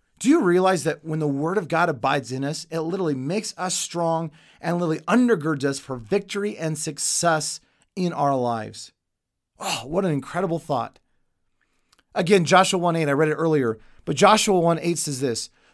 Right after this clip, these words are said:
"The book of the law shall not depart from your mouth, but you shall meditate upon it day and night, that you may observe to do according to all that is written in it.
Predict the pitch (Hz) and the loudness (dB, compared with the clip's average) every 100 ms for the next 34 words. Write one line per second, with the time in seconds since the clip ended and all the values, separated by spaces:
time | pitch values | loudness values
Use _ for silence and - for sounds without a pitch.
0 | - 185 120 226 247 233 185 156 156 - | -2 0 6 6 6 4 4 4 4 2
1 | - 196 220 214 196 202 151 - 185 190 | 4 6 6 6 2 2 -4 0 0 0
2 | 185 208 190 120 110 - _ _ _ - | -6 -4 -2 -2 -4 -10 _ _ _ -4
3 | 175 190 - 170 160 185 226 226 214 208 | 0 0 2 2 2 2 2 0 -2 -2
4 | 170 147 127 - 180 190 202 208 196 190 | -2 -2 -4 -4 -2 0 0 -2 -4 -2
5 | 170 131 123 120 _ _ - 190 190 226 | -2 -2 -4 -8 _ _ -2 0 4 4
6 | 214 185 151 - 165 226 214 202 180 170 | 4 2 0 2 4 4 4 -4 0 0
7 | - 170 - 202 196 185 165 - 196 233 | 0 -6 -4 -2 0 0 -2 2 8 10
8 | 226 202 180 147 190 180 156 135 110 | 10 4 2 -2 -2 -4 -4 -4 -4